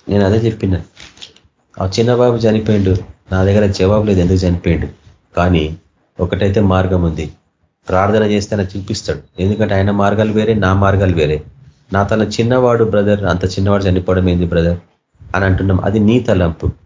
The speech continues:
ఆయన తలంపు వేరే, ఆయన దృష్టిలో చిన్నవాడు లేడు. వాడి ఆత్మ ఎన్నో వేల సంవత్సరాల ఆత్మ అది. కాబట్టి దేవునికి ఎందుకు ఇష్టమైంది ఎవరు తెలుసు? నీ, నీకు ఇష్టం ఉంది, నువ్వు పోగొట్టుకున్నావు, అందుకు నీకు దుఃఖం ఉంది. కానీ దేవునికి ఇష్టమైంది ఆయన పొందుకున్నాడు.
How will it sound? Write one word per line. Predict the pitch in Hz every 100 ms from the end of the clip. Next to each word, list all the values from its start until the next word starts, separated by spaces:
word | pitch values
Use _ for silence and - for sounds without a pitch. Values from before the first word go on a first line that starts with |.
| _ _ - - _ -
ఆయన | 90 98
తలంపు | 98 92 92 95
వేరే, | 92 92 76 - _ -
ఆయన | 85
దృష్టిలో | 85 92 - 104 - -
చిన్నవాడు | 95 98 92 85
లేడు. | 82 87 73 76 _ _ _ _ -
వాడి | 85
ఆత్మ | 87 92 95 101
ఎన్నో | 98 87 95
వేల | 95 87 95
సంవత్సరాల | 92 92 90 95 87
ఆత్మ | 82 - 76
అది. | 69 - _ _ _ _ _ _ _ _ _ _ _ -
కాబట్టి | 85 90 120 135 _ _ _
దేవునికి | 95 117 139
ఎందుకు | 135 143
ఇష్టమైంది | 139 139 135 123
ఎవరు | 110 113
తెలుసు? | 95 85 -
నీ, | 85 107 - 95
నీకు | 113 120
ఇష్టం | 117 - 127
ఉంది, | 123 139
నువ్వు | 135 120
పోగొట్టుకున్నావు, | 104 104 110 - 82 69 - - _ _ 101
అందుకు | 120 127
నీకు | 107
దుఃఖం | 95 95 104
ఉంది. | 90 76
కానీ | - 90 101
దేవునికి | 90 85 104 139 131
ఇష్టమైంది | - 117 117 143
ఆయన | 120 101
పొందుకున్నాడు. | 101 107 107 85 67